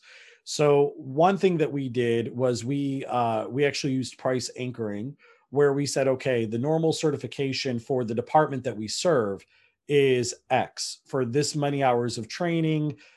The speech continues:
um, and content and support." And we then figured out in comparison, what is the ratio or what percentage of time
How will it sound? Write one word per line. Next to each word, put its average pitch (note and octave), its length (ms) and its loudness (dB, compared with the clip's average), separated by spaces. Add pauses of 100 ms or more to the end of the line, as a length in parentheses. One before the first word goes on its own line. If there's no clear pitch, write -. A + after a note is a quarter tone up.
(120)
um, A#2+ 460 2
and A#2 200 -4
content C3 920 -2
and A#2 360 -4
support." G#2 600 -6 (440)
And C3+ 440 2
we C3 200 -4
then D#3+ 300 2
figured C#3+ 380 0
out B2 260 6 (280)
in D3 220 0
comparison, C3 800 0
what C3+ 160 0
is C3 160 -2
the A#2+ 120 -4
ratio A#2 800 -2 (260)
or C3 200 4
what C#3 280 2
percentage C3 720 0
of A2+ 140 -2
time A#2 420 0